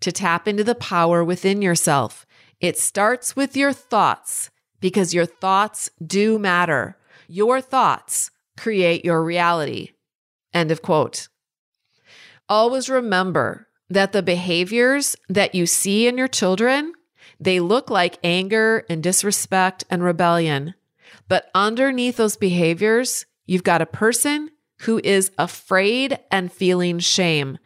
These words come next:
Your child is afraid. Your child is filled with shame.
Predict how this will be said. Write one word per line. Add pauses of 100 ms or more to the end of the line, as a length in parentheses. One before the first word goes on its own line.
(180)
Your
child
is
afraid. (360)
Your
child
is
filled
with
shame.